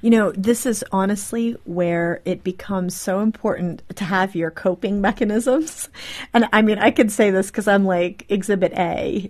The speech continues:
for, I've been in those situations where I just can't hold it together. And literally, there have been a couple cases where I had to make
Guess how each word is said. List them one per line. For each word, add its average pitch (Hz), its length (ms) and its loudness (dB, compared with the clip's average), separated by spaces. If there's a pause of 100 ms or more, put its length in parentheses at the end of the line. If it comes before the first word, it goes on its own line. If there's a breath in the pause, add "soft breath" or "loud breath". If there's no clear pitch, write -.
for, 180 460 2
I've 196 380 0
been 202 200 4
in 170 140 0
those 175 240 -2
situations - 760 -4
where 175 320 2
I 196 160 0
just 160 280 -4
can't 170 300 -6
hold 160 220 -4
it - 120 -10
together. - 480 -6 (580 loud breath)
And 214 260 4
literally, 254 460 2
there 190 220 2
have 226 100 0
been 226 140 -2
a 208 40 -2
couple 202 280 -4
cases 202 480 -4
where 170 100 2
I 185 140 2
had 175 260 -2
to 170 80 -2
make 175 260 -2